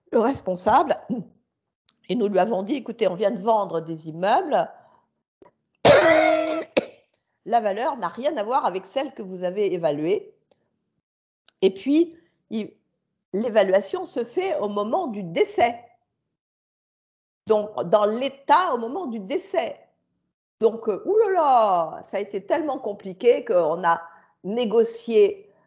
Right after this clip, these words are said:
avec, euh, le représentant de l'enregistrement, euh, qui était une représentante en l'occurrence. On lui a dit, « Écoutez, vous prenez nos valeurs, mais nous demandons la dispense des pénalités et des intérêts. »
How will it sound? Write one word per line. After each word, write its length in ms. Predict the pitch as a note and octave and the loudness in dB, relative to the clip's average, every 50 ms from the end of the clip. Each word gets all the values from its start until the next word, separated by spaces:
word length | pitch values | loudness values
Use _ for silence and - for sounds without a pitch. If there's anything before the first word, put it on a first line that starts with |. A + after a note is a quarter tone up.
| _ - | _ 0
avec, 520 | F#3 G3+ F#3+ G3+ G3+ G3 F#3+ F#3+ - - | 0 0 4 4 4 4 4 2 -2 -2
euh, 160 | G3 E3 D3+ | 0 0 0
le 120 | D#3 E3+ E3+ | 0 -2 -2
représentant 720 | E3+ - - G3 F3 F3 F3 F3+ E3+ - - F#3+ F3+ F3+ | -4 -4 -8 -8 -6 -4 -6 -6 -6 -4 -4 -4 -2 -2
de 100 | D#3+ D#3 | -2 -2
l'enregistrement, 960 | C#3+ D3 C3+ C#3 C#3+ C#3 D#3 D3+ - - - C3+ D3 D#3+ F3+ G3+ A#3+ - - - - _ _ _ _ _ _ _ _ _ - - | -2 -2 -2 -4 -4 -10 -14 -16 -14 -8 -8 -8 -4 -2 0 0 0 -2 -6 -12 -20 _ _ _ _ _ _ _ _ _ -6 -6
euh, 80 | D#3 | -6
qui 120 | D3+ - G3 | -4 -4 -4
était 140 | F3+ - F3 | -4 -2 -2
une 220 | F3+ A3 D3 D3 | -2 -2 -2 0
représentante 760 | D3 E3+ E3 - E3 D#3+ D#3+ D3 D3+ - - F#3 F#3 F3+ F#3 | 0 0 -2 0 -4 -2 -2 -2 -4 0 -2 -2 -2 -2 -4
en 60 | C#3+ | -4
l'occurrence. 680 | C#3 D3 C#3 - - B2+ C#3 D#3 G3 A3+ - - - - - _ _ _ | -4 -4 -6 -6 -10 -4 0 2 2 2 0 -4 -10 -18 -20 _ _ _
On 60 | F3 | -2
lui 100 | F#3 G3 | 2 2
a 40 | F#3+ | 2
dit, « 100 | G3 G#3 | 2 0
Écoutez, 300 | G3+ - G#3 - F#3+ E3 | -2 -4 -2 0 0 0
vous 160 | D#3 E3+ B3 A#3 | 2 0 -2 -2
prenez 320 | - - A#3 C4 A#3+ G#3+ | 0 0 0 2 2 0
nos 140 | A3 F#3+ F3 | 0 0 2
valeurs, 520 | E3+ E3 D#3+ F3 F#3 G3 A3 B3+ D#4+ D#4+ - - - _ _ _ _ _ | 2 4 4 6 6 6 6 6 4 -2 -6 -12 -20 _ _ _ _ _
mais 140 | F#3 G#3+ B3 | -6 -4 -4
nous 120 | C4 B3+ | -4 -6
demandons 440 | A3 F3 F#3+ F#3+ G3 F#3+ G#3+ A#3 B3 | -8 -6 -6 -6 -4 -2 -2 0 0
la 120 | A#3+ G3 F#3 | 2 0 0
dispense 680 | F#3 F3+ A#3+ - - _ - A3 A3+ B3 C4+ C4+ - | 0 -4 -8 -10 -12 _ 4 4 4 4 2 -6 -4
des 100 | - G3+ | -4 -4
pénalités 1160 | - - - _ _ B3 A#3 A3+ G3+ F#3+ F#3+ F3+ F3+ F3+ - - A#3 A#3+ B3 B3+ - - - F3+ | -4 -6 -16 _ _ 2 2 4 4 2 2 0 -4 -8 -4 -2 0 0 0 -2 -4 -2 -2 -2
et 40 | F#3 | 0
des 240 | E3+ F#3 F#3+ F#3+ | 0 0 0 0
intérêts. » 480 | G3 G3 G#3+ - F3+ - B2 E2 - | -2 -4 -2 -4 -4 -4 -4 -8 -8